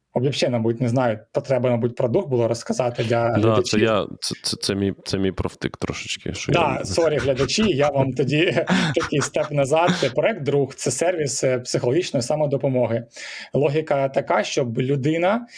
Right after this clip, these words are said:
Speaker 1: е, в перші години, секунди могла швидко знайти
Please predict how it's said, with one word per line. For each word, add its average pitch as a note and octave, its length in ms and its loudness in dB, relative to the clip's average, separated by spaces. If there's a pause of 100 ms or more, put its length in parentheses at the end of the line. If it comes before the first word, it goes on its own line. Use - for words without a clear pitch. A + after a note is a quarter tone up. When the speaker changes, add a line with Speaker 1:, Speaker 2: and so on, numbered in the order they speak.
(240)
Speaker 1:
е, B2 300 2
в A#2 120 -6
перші D3+ 380 0
години, C3 420 0
секунди F#3+ 480 0
могла D3 500 0 (220)
швидко D#3 480 0
знайти C#3 760 0